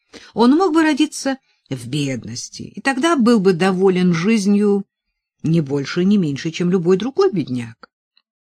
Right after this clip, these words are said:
К чему жаловаться, тревожиться, строить догадки? Что бы он ни делал, жизнь будет неуклонно идти вперёд, повинуясь своим собственным законам. В этом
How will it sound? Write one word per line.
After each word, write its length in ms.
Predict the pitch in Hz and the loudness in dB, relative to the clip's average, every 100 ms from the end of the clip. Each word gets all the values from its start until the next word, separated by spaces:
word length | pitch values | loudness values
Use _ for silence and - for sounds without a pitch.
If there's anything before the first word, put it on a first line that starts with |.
| _ - | _ -20
К 80 | - | -10
чему 680 | - 240 233 233 277 320 _ _ _ _ | -2 4 6 8 6 2 _ _ _ _
жаловаться, 1040 | 175 165 170 147 135 139 170 - - 190 - _ - | -2 0 2 0 -2 -6 -12 -14 -16 -16 -20 _ -4
тревожиться, 1000 | 370 285 247 262 247 240 233 - 214 208 _ - | 0 2 2 2 0 -2 -6 -8 -10 -10 _ -16
строить 400 | - 175 156 131 | -4 0 0 -2
догадки? 640 | 127 113 120 - - 151 _ _ _ _ _ | -8 -10 -14 -16 -16 -16 _ _ _ _ _
Что 480 | - - - 339 370 | -6 -6 2 4 6
бы 120 | 311 | 4
он 260 | 285 269 247 | 4 4 4
ни 100 | 233 | 4
делал, 560 | 170 156 120 87 69 _ _ _ _ _ 135 | 2 -4 -6 -10 -18 _ _ _ _ _ -10
жизнь 600 | 139 185 294 294 214 214 | -2 2 4 4 4 2
будет 360 | 185 185 185 | 2 2 0
неуклонно 920 | 190 196 208 - 190 202 208 214 208 214 | 2 2 0 0 2 4 4 2 0 -4
идти 540 | - 202 - - 190 185 | -6 -6 -8 -6 -4 -4
вперёд, 840 | _ - - 156 160 151 - - _ _ _ _ _ | _ -16 -4 -2 0 -2 -10 -20 _ _ _ _ _
повинуясь 580 | 165 180 196 202 190 - | 0 4 4 4 2 -2
своим 320 | 202 214 220 | 0 0 0
собственным 680 | - 208 - - 240 208 147 | -4 -8 -10 -10 -6 -6 -6
законам. 580 | 135 123 - 85 - - _ _ _ _ _ _ _ _ _ _ _ _ | -10 -12 -16 -18 -18 -20 _ _ _ _ _ _ _ _ _ _ _ _
В 180 | - 151 | -8 0
этом 440 | 190 190 202 208 | 0 0 -6 -8